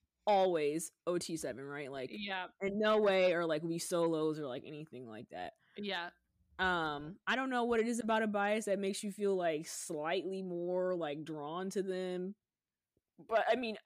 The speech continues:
Speaker 1: I don't really think it's concrete considering how, like,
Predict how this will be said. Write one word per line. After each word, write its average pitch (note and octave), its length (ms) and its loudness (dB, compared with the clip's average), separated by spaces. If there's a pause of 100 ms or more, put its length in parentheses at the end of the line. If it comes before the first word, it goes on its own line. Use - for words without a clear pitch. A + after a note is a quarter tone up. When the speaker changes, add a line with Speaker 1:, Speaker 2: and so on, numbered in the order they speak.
Speaker 1:
I A3 60 2
don't A#3+ 240 0
really B3+ 400 -2
think B3 180 -6
it's B3 160 -6
concrete C4+ 560 -2
considering A3 520 -2
how, G#3 220 -4
like, F#3 200 -2